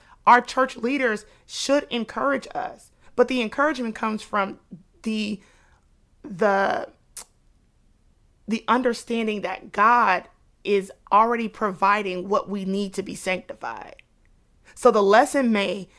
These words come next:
say, "Hey, tighten up." Our pastor did a whole message, a sermon series about your words. And every time I was like, "Man, all right, God, I gotta tighten up."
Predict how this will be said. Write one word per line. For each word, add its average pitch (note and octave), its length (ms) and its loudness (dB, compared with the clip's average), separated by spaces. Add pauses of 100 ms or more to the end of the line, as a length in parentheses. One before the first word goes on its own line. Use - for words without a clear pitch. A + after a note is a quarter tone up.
say, G3 320 0
"Hey, - 420 -4 (920)
tighten G#3 420 -4
up." G#3 260 -2
Our - 140 -2
pastor G3+ 340 -4
did F#3+ 240 -4
a F#3 100 -4
whole G#3+ 280 2
message, A3+ 480 -2 (480)
a F3 80 -4
sermon A#3+ 320 -2
series F#3+ 400 -8
about F#3+ 440 -8
your G3+ 240 -2
words. - 600 -4 (1000)
And G#3 240 -4
every A#3 280 2
time - 480 -6
I C#4 140 -4
was G#3+ 200 -10
like, F3+ 180 -16
"Man, A3+ 320 -6 (720)
all G3+ 140 -2
right, G#3+ 180 -4
God, A3 180 -10
I F#3+ 60 -8
gotta - 220 -8
tighten A3 380 -8
up." A3+ 260 -12